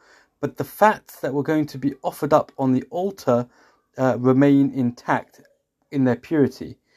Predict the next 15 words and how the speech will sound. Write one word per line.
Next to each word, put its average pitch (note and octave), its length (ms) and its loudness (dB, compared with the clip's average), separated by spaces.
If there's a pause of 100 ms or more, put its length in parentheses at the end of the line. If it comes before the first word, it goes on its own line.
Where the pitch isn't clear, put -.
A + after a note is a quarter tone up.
(440)
Eino F#3+ 380 4
zorek C#3+ 580 0
es - 160 -10
hadam. G#2+ 520 -4 (440)
You C3 300 -2
still F3+ 300 -4
do C#3+ 120 -4
not E3 300 2
throw D#3+ 400 2
the B2+ 100 0
blood C3+ 320 4
of B2+ 380 -4
that - 420 -4
Korban A2 400 -6
Pesach. D#3 480 0